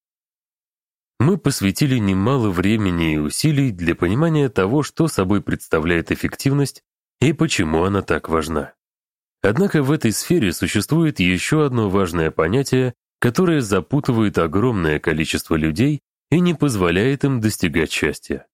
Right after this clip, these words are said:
Речь идет о результативности, или, как ее еще называют, продуктивности. Эти понятия синонимы. Результативность — это соотношение количества произведенных результатов и затраченного времени.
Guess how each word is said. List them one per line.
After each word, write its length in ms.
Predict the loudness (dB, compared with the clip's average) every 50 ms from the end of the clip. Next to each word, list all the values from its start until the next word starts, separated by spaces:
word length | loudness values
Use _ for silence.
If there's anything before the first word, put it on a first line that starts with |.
| _ _ _ _ _ _ _ _ _ _
Речь 340 | 0 0 2 2 0 0 0
идет 240 | 0 0 0 0 2
о 100 | 2 2
результативности, 1120 | 2 0 0 0 -2 -2 0 0 -2 -2 0 -2 -2 0 0 -2 -4 -4 -4 -4 -6 -6 -8 _ _
или, 340 | 0 2 2 2 0 -2 0
как 280 | -2 -2 -2 -2 -2
ее 320 | -2 0 0 2 2 0 0
еще 240 | 0 -2 -2 -2
называют, 640 | -2 -2 -2 -2 0 0 0 0 0 0 -4 -6 _ _ _ _ _ _
продуктивности. 840 | 0 0 0 0 -2 -2 -4 -4 -2 -2 -4 -6 -6 -8 -8 -8 -10 _ _ _ _ _ _ _ _ _ _ _ _ _ 0
Эти 280 | 0 0 2 2 0
понятия 640 | 0 2 0 0 0 0 -2 -2 -2 0 0 0 0
синонимы. 680 | -2 -2 -2 0 0 0 0 0 -2 -4 -6 -8 -12 -16 _ _ _ _ _ _ _ _ _ _ _ _ _ _ 0
Результативность — 1040 | 0 2 2 0 -2 0 0 -2 -2 0 0 -2 0 0 -4 -6 -6 -10 -20 _ _ _
это 240 | -2 0 0 0 0
соотношение 800 | 0 0 0 0 0 0 -2 0 0 0 0 2 2 0 0
количества 580 | 0 0 0 0 0 -2 -2 -6 -2 0 0 -2
произведенных 800 | 0 0 0 0 0 0 -2 0 0 0 0 0 0 -2 -2 0
результатов 640 | -2 -2 -2 -2 -4 -2 -2 -2 0 0 -2 -4 -4 -12 _ _ _ _
и 80 | 0
затраченного 760 | 0 2 0 -2 0 -2 -2 -2 -2 -2 -2 0 0 0 0
времени. 540 | 0 0 0 -2 -2 -2 -6 -10 -12 -14 -16